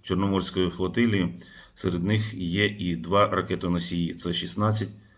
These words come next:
калібрів. Отож, будьте уважні до сигналів повітряної тривоги. Також нагадаю, що в регіоні триває контрдиверсійна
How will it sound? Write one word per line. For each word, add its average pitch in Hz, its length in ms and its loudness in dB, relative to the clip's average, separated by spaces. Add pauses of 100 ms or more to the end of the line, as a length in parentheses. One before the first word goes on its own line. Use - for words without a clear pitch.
калібрів. 92 560 0 (160)
Отож, 90 420 0
будьте 107 520 0
уважні 98 460 2
до 98 140 -4
сигналів 90 460 0
повітряної 85 760 0 (380)
тривоги. 90 440 0 (520)
Також 104 260 2
нагадаю, 101 280 4
що 101 160 0
в 85 40 0
регіоні 95 340 2
триває 90 300 2
контрдиверсійна 90 1080 0